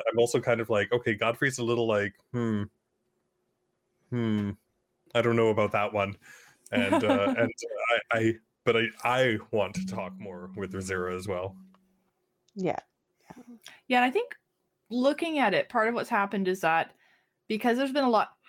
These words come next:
Speaker 2: happening where we've been in the same space, it hasn't necessarily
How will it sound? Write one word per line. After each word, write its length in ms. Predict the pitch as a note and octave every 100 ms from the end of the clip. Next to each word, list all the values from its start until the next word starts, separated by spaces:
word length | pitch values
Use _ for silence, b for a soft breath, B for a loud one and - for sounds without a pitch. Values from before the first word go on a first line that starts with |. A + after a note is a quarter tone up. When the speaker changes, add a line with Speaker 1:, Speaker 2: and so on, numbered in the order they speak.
| - -
Speaker 2:
happening 580 | A#3+ G#3 - E4+ E4 E4+
where 100 | E4
we've 160 | D#4 D#4
been 80 | D#4
in 100 | C#4+
the 80 |
same 260 | D4 D4 D4
space, 600 | - C#4+ D4 F#4 - - _ _ _ _ _ _ _
it 140 | A3+ A#3+
hasn't 400 | A3+ G#3+ A3 - _ _ _ _ _ _ _ _ -
necessarily 960 | G3 A3+ A3+ A3+ A3+ G#3 G#3 G3+ F#3